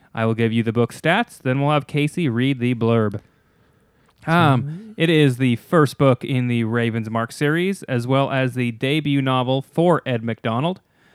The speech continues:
Speaker 1: A fun little tidbit about McDonald, he is a university lecturer in London and a medieval weapons expert. So he is one of those rare people who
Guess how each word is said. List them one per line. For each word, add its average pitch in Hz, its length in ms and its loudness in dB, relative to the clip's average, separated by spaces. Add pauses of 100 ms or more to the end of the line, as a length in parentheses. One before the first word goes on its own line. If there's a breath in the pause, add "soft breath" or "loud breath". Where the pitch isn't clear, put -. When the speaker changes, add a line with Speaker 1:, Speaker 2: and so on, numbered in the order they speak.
(300)
Speaker 1:
A 120 200 -6
fun 131 240 -2
little 123 160 0
tidbit 135 400 0
about 135 280 2
McDonald, 127 520 2
he 135 160 0
is 117 120 2
a 117 100 2
university 117 580 2
lecturer 120 440 2
in 117 220 0
London 170 400 2 (480 soft breath)
and 131 300 2
a 123 320 2
medieval 147 720 2
weapons 131 500 2 (100)
expert. 110 560 -4 (160)
So 107 460 0
he 120 400 -2
is 123 260 2
one 123 200 0
of 139 60 0
those 143 200 2
rare 143 220 2
people 160 380 0
who 160 560 0